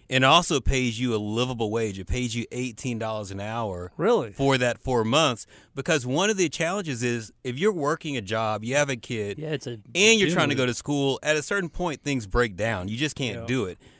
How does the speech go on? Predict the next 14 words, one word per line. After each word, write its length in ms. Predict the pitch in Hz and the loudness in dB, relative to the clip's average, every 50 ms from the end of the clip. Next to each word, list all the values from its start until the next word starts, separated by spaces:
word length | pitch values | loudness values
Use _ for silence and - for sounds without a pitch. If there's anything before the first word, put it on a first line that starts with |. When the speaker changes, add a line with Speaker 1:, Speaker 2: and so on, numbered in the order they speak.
| _ _ _ | _ _ _
Speaker 1:
So 240 | - - 156 151 151 | -2 2 4 6 6
it 80 | 143 120 110 | 4 4 2
gives 260 | 127 151 170 165 147 | 0 0 0 0 -2
you 60 | 160 | -2
the 80 | 139 143 | 0 0
opportunity 760 | 135 131 123 117 110 - - 143 143 143 135 117 127 123 117 104 | 0 0 -2 -6 -8 -4 -4 -2 -2 -2 -4 -6 -6 -6 -6 -6
to 160 | - 107 101 | -6 -8 -8
apply 360 | 98 - - - 120 123 135 | -6 -6 -6 -4 -4 -2 -2
yourself 580 | 139 131 127 120 - - - 101 101 101 95 - | -4 -4 -6 -8 -8 -8 -6 -6 -6 -8 -8 -12
to 100 | - 92 | -14 -12
going 320 | 87 101 110 120 131 139 | -4 0 0 2 2 0
to 80 | 143 131 | -2 -4
school 480 | - - - 95 90 87 82 82 - - _ _ _ _ _ _ _ _ _ _ - | -6 -8 -8 -8 -8 -8 -10 -12 -14 -18 _ _ _ _ _ _ _ _ _ _ -12
and 540 | - 110 110 110 110 104 104 101 98 95 | -6 -4 -2 -2 -2 -2 -2 -4 -6 -8